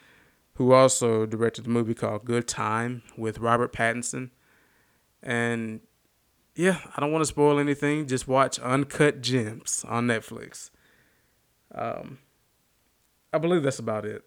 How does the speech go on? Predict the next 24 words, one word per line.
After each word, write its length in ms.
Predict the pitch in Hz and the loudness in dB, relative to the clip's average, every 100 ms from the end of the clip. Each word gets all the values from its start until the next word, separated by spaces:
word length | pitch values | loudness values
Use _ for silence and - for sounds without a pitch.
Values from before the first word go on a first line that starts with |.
| _ _ _ _ _ _ _ _ | _ _ _ _ _ _ _ _
what 180 | 131 120 | -6 -4
I 80 | |
have 240 | 113 113 107 | -4 -6 -8
for 140 | 107 | -12
today. 360 | - 104 107 110 | -16 -12 -10 -6
Oh, 120 | 135 127 | -2 -2
I 160 | 113 | -2
did 280 | 113 123 113 | -4 -4 -4
wanna 260 | 113 110 113 | -8 -10 -12
discuss, 720 | 131 113 - 110 107 - - - | -14 -16 -10 -8 -8 -10 -16 -14
um, 480 | 107 107 104 107 104 _ _ _ _ _ _ _ _ _ _ _ _ _ - | -12 -10 -12 -16 -18 _ _ _ _ _ _ _ _ _ _ _ _ _ -10
The 160 | 123 | -6
Witcher. 460 | 117 120 117 113 135 _ _ _ _ _ _ _ _ _ - | -2 -2 -4 -10 -14 _ _ _ _ _ _ _ _ _ -2
I 60 | 143 | 4
went 180 | 147 156 | 4 8
back 180 | 135 127 | 6 6
and 160 | 113 | 2
watched 360 | 117 113 - - - - | 2 2 0 -8 -12 -16
this 680 | 131 117 120 107 - - - | -8 -4 -4 -4 -4 -4 -8
first 380 | - 139 131 - | -2 4 4 4
season 360 | 131 113 123 | 0 0 0
of 140 | 117 107 | -2 -2
The 80 | 110 | 2
Witcher. 460 | 123 117 - 117 | 2 2 -2 -4